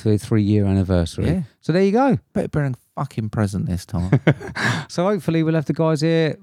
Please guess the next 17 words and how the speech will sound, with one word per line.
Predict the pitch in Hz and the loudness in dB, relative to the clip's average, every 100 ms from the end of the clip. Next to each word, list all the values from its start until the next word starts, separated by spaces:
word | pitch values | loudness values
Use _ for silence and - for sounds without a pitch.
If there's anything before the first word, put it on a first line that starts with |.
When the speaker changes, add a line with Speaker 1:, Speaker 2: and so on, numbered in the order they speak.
| _ _ _ | _ _ _
Speaker 1:
three-year | 208 190 113 95 95 95 - | 0 2 4 4 4 0 -2
anniversary, | 151 135 87 85 80 - 82 85 | 0 2 2 2 0 -2 0 2
Speaker 2:
Yeah. | 95 90 _ _ | 2 0 _ _
Speaker 1:
Fifth | - 147 131 | -2 0 2
Element, | 127 117 98 | 2 0 0
and | |
we're | 113 | 2
also | 127 123 120 | 2 2 2
gonna | 117 | 4
do | 110 120 | 4 2
some, | 113 123 120 113 _ _ _ | 2 2 2 0 _ _ _
what's | 104 110 | -6 -4
that | - 107 | -4 -2
film, | - 123 113 | 0 2 2
I | |
think? | 95 110 113 113 | 0 0 -2 0
Speaker 2:
Yeah. | 107 117 104 | 0 2 0